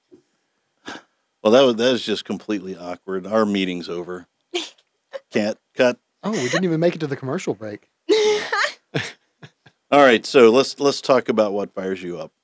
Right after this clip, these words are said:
Speaker 1: and what gets you going. Um, I, y-, you know, I mentioned that earlier, the stuff that you'd come from when your business had a reversal, when things change, when the original goal seemed to have gone the other direction. And, uh, what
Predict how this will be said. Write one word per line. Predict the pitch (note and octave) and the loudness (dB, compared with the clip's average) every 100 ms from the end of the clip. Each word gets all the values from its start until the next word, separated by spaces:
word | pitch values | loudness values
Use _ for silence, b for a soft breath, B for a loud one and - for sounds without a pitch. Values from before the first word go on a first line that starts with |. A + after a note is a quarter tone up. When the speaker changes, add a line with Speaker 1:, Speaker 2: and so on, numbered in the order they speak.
| _ | _
Speaker 1:
and | F2+ F2+ | -10 -2
what | - E2+ | -4 -2
gets | F#2+ - | -4 -4
you | G#2 | -10
going. | E2+ F#2 E2+ C3 C#3+ F2+ - _ _ _ _ _ - | -8 -8 -8 -12 -12 -14 -16 _ _ _ _ _ -8
Um, | F2 E2+ E2 D#2+ | -6 -6 -8 -10
I, | - G#2 | -4 -2
y-, | G2 _ _ _ | -2 _ _ _
you | G#2 - A#2 | -12 -4 0
know, | A2+ | 4
I | |
mentioned | A2+ B2 B2+ A2+ | 4 4 4 2
that | G#2 | 6
earlier, | G#2 G2+ F#2+ F#2+ | 6 4 2 -2
the | F2+ F2+ | -4 -8
stuff | - - G#2+ | -4 -2 -2
that | - E2+ | -4 -8
you'd | G#2 - | -10 -6
come | A2 F#2+ | -6 -6
from | G2+ F#2+ | -4 -4
when | F#2+ F#2 | -2 -4
your | F2+ | -8
business | D#2+ G2+ F#2 G2+ F#2 | -2 -2 -2 -8 -4
had | G#2 | -4
a | F#2+ | -4
reversal, | F2+ F2+ F2 E2+ F#2+ E2+ _ _ _ _ | -4 -6 -8 -10 -12 -14 _ _ _ _
when | G2 | -10
things | G2 A#2 A2 G2+ | -2 0 0 0
change, | - - A2+ G#2 G2+ G2 | -6 -6 -2 -2 -2 -4
when | G2 F#2 | -4 -4
the | F#2+ | -2
original | F#2 G#2 G2+ A2+ G2+ | 0 0 0 -2 -2
goal | F2+ G2+ F#2+ F#2+ F2+ _ _ _ _ _ | 0 0 2 0 -4 _ _ _ _ _
seemed | - C3+ A#2+ G#2+ | -4 2 2 2
to | G#2+ | -2
have | F2 | 0
gone | G#2 G#2 | 0 2
the | G2+ | 2
other | G2 F#2+ | 0 -2
direction. | F2 F#2 F#2 - - F2+ | -4 -2 -4 -4 -8 -6
And, | F2 E2+ E2+ - _ E2+ | -8 -10 -12 -16 _ -20
uh, | E2+ - - _ _ _ _ _ | -20 -20 -20 _ _ _ _ _
what | B2+ | -2